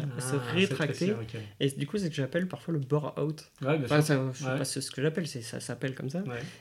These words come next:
Speaker 1: Et c'est l'inverse, c'est l'ennui, quoi. Euh,
Speaker 2: Ah, ok.
Speaker 1: et, euh,
Speaker 2: Donc, faut trouver un juste milieu entre le bien-être personnel et le côté, euh, performance,
Speaker 1: C'est ça.
Speaker 2: euh, accomplissement de soi.
Speaker 1: Ouais.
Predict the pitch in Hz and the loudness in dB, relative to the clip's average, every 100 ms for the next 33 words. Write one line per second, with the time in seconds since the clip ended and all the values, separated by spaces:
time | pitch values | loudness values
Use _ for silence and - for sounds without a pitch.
0 | - 135 135 135 127 - - 139 147 147 | -4 0 0 0 -6 -8 -8 2 4 6
1 | 147 147 131 123 123 147 135 131 143 123 | 4 0 -4 -2 2 2 2 0 -2 -6
2 | 120 - - 123 165 175 151 123 151 120 | -8 -8 -6 -2 -2 -2 -2 -2 -2 -2
3 | 117 - - 135 139 131 131 127 127 127 | -4 -8 -4 4 4 4 2 0 0 -2
4 | 135 127 120 135 117 - 127 123 123 135 | -2 0 0 0 -2 -2 -2 -2 0 2
5 | 113 - 131 123 120 120 120 120 123 127 | 0 0 0 0 -2 -4 -4 -4 -2 2
6 | 131 127 117 117 - 131 143 143 147 135 | 2 2 0 -4 0 2 2 2 2 2
7 | - 120 135 131 113 117 - 117 120 131 | 0 0 2 2 0 -2 -4 0 2 2
8 | 131 127 113 120 117 135 143 - 123 131 | 0 0 -2 -4 -2 -4 -4 -8 -6 -2
9 | 123 131 | -2 -2